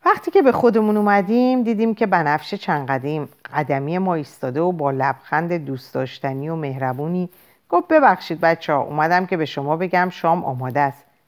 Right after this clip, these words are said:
همه منتظرن.» من با دستپاچگی و کمی خجالت زده گفتم: «ببخش بنفشه جان، شما رو منتظر گذاشتیم.» نسرین گفت: «منم عذر می‌خوام،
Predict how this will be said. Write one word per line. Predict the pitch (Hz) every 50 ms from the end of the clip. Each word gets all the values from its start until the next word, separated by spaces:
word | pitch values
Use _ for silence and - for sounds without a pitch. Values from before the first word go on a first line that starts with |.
| _ _
همه | - 135 139 143 147
منتظرن.» | 160 156 147 143 131 - 131 131 123 139 139 131 139 135 - _ _ _ _ _ _ _ _ _ _ _ _ _ - - _ -
من | 311 359 359 302
با | 254 214
دستپاچگی | 175 156 160 160 - - - 156 147 - - 147 139 - - 190
و | 214 220
کمی | 214 - - 185 170 185 185
خجالت | - - 160 135 - 139 135 131 131 131 -
زده | - 135 127 123 151
گفتم: | 151 175 165 - - 180 180 190 185
«ببخش | 196 233 240 226 180 160 - -
بنفشه | - 185 190 185 165 - - - 143 127
جان، | 135 139 135 - _ _ _ _ _ _
شما | _ - 160 147 147 147
رو | 151 156
منتظر | 151 147 139 - 143 135 127 135 143 143
گذاشتیم.» | 131 139 135 127 139 143 139 - - - 143 156 - _ _ _ _ _ _ _ _ _ _ _ -
نسرین | 247 262 254 - - - 285 285
گفت: | 277 277 277 277 269 269 -
«منم | 269 269 269 269 247 -
عذر | 226 247 233 240 - 196
می‌خوام، | 175 - - 151 151